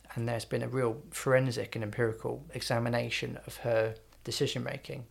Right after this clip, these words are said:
over the last two or three days, and it stood up to the test.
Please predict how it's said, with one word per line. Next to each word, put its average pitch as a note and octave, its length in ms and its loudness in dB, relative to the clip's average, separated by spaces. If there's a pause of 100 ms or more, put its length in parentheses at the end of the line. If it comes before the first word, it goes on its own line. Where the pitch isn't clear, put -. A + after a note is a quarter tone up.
(160)
over B2 160 -4
the C3+ 100 -6
last B2+ 400 -4 (440)
two B2 160 -2
or A#2 40 -2
three B2+ 200 -4
days, B2 420 0 (340)
and B2 140 2
it B2+ 100 -2
stood C3 220 0
up - 140 2
to - 80 -12
the B2 100 0
test. - 440 -2